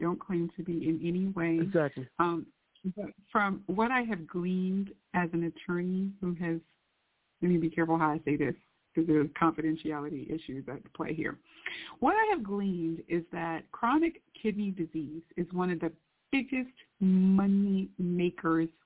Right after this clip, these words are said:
Speaker 1: for the medical industrial complex.
Speaker 2: Mm-hmm.
Speaker 1: What I am also claiming is that there has been litigation over the last several decades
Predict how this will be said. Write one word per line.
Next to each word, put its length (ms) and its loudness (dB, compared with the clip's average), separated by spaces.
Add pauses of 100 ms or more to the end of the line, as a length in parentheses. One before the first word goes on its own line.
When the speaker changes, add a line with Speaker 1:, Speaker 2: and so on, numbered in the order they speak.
(160)
Speaker 1:
for 200 -4
the 120 0
medical 600 0
industrial 640 -2
complex. 640 -6 (920)
Speaker 2:
Mm-hmm. 560 2
Speaker 1:
What 200 6
I 80 6
am 240 0
also 440 -6 (120)
claiming 480 -4 (100)
is 220 -2
that 320 0
there 360 -2
has 300 2 (160)
been 240 0
litigation 960 -6
over 380 2
the 120 -4
last 520 0 (240)
several 320 2
decades 600 -2